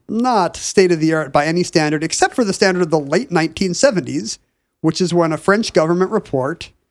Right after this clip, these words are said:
said that France needs to leap into the future and to put text-based computer services available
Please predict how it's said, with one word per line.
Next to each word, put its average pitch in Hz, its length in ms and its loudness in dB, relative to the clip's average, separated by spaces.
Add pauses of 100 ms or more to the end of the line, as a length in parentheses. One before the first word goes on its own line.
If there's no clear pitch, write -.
(460)
said 156 380 0
that 139 360 -2
France 214 460 -2
needs 190 200 0
to 160 80 -2
leap 185 260 -2
into 233 140 0
the 214 100 -2
future 139 640 -4 (340)
and 139 180 -4
to 131 280 -2 (260)
put - 320 -2
text-based - 920 -2 (640)
computer 190 520 2
services 151 480 -2
available 147 680 -2